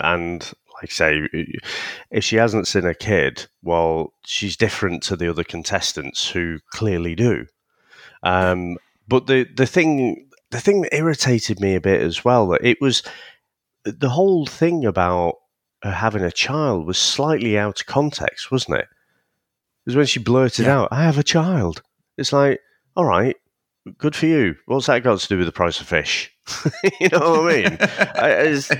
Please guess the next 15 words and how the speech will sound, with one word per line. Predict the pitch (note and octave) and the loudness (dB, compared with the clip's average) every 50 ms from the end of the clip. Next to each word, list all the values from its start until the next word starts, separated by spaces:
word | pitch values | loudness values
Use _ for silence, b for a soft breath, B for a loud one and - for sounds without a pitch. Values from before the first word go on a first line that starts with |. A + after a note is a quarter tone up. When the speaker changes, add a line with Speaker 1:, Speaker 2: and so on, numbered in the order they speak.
| C3 - | -6 -6
Speaker 2:
Yeah. | - C#3+ - - - - - - G#2+ G2 F2+ F2+ | -6 -4 -2 -2 -2 0 0 0 0 0 2 2
Speaker 1:
I, | A2+ C#3+ | 0 0
I | |
just | D3 D3+ F3 D#3+ - - | 0 0 0 0 2 2
don't. | - C3 G#2+ D#2 - - - - - D#2+ - _ - - - A#2+ | 2 2 2 0 -2 -6 -14 -20 -20 -20 -20 _ -20 -18 -6 -2
It, | B2 A2 - - | -2 -2 0 0
it | A#2+ C3 - C3 | -2 -2 0 0
wasn't | B2+ C#3+ D#3+ C#3+ C#3+ D3+ C#3+ - - | 0 0 2 2 0 -2 -2 -2 0
in | - B2 A#2+ A#2 G#2+ | 0 0 2 0 -2
context, | F#2 - - B2 C3+ D#3 D#3 - - - C2+ - - _ - - - - - B B B B B B B B B B B B B B B - | -4 -2 0 0 2 2 0 -2 -2 -4 -4 -4 -6 _ -10 -12 -12 -12 -14 B B B B B B B B B B B B B B B 0
and | C3 C3 | 2 4
I | C3+ C3+ | 4 4
think | - E3+ E3+ D3+ C3 - - _ - | 4 2 2 2 2 -2 -4 _ 0
honestly, | C#3+ D#3 D#3 C#3 - - G2 F2+ E2 - | 2 2 2 2 2 2 2 2 2 2
i-, | F#2 | 2